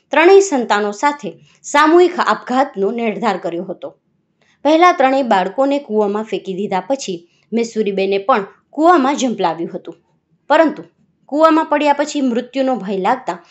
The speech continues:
મેસુરીબેને કૂવામાં લટકતો પાઇપ પકડી લઈ પોતાનો જીવ બચાવી લીધો હતો. મરવા માંગતી માતા બચી ગઈ અને જેને જીવન મરણ વિશે કંઈ જ ખબર ન હોય તેવા ભૂલકાઓ મૃત્યુ પામતા કરુણાંતિકા સર્જાઈ હતી.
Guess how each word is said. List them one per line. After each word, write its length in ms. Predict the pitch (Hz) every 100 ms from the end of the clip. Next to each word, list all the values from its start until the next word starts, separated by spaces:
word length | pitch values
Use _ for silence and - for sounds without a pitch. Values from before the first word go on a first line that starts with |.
| - _ 214
મેસુરીબેને 680 | 240 240 208 208 294 208 180 _ _ -
કૂવામાં 420 | 320 349 339 349
લટકતો 440 | 254 226 269 277
પાઇપ 260 | 277 226 202 -
પકડી 320 | 226 208 202
લઈ 180 | 247 185 - _ -
પોતાનો 400 | 262 302 302 -
જીવ 200 | 208 226
બચાવી 400 | 202 175 165 165
લીધો 240 | 170 202
હતો. 240 | 196 185 160 _ _ _ _ _ _ _ _ -
મરવા 320 | 254 320 339
માંગતી 420 | 311 320 311 311
માતા 340 | 277 233 226 240
બચી 280 | 180 175 247
ગઈ 200 | 240 - _ -
અને 180 | 202 208
જેને 300 | 240 269 180 - _ _
જીવન 360 | 240 311 370 311
મરણ 300 | 269 277 277
વિશે 280 | 262 277 277
કંઈ 340 | 269 294 349
જ 120 | 349
ખબર 280 | - 214 202
ન 80 | 220
હોય 300 | 269 208 175 - _ _
તેવા 160 | 196 185
ભૂલકાઓ 500 | 190 208 196 269 196 196 _ _
મૃત્યુ 340 | 220 247 - 190
પામતા 440 | 214 254 254 - - -
કરુણાંતિકા 680 | 240 247 247 269 214 226 233
સર્જાઈ 460 | 208 - 175 180
હતી. 220 | 180 _